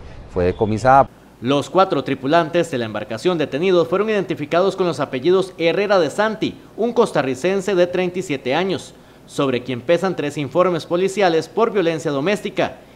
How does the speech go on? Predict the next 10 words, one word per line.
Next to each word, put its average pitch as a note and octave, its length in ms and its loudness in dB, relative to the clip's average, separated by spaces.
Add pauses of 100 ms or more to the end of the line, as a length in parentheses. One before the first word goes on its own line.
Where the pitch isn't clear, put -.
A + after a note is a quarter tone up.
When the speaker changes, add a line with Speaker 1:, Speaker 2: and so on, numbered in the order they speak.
(180)
Speaker 2:
y A3+ 120 0
Miranda D#3+ 380 2
Zúñiga, G3 520 0
otro F3+ 320 0
costarricense C#3+ 840 -2
de G#3+ 140 0
veintitrés E3 560 -2
años, F#3+ 360 0 (280)
sin B3 260 -2
antecedentes. C#3 920 -4